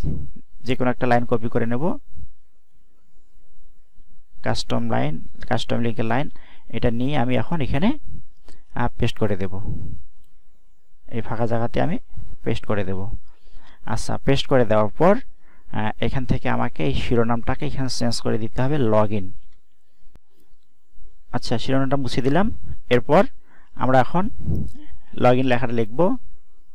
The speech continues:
লগইন, বাংলায় লিখব লগইন। তো আমরা এখন এখানে লগইন লিখে দেব,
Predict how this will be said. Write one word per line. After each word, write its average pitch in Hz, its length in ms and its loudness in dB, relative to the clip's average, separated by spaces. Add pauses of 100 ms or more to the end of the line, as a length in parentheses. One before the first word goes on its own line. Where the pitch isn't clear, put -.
(320)
লগইন, 120 520 2 (160)
বাংলায় 117 280 4
লিখব 117 260 2
লগইন। 117 480 2 (1080)
তো - 80 -2
আমরা 113 220 0
এখন 117 140 0
এখানে 117 240 0
লগইন 110 320 0
লিখে 110 240 2
দেব, 127 400 0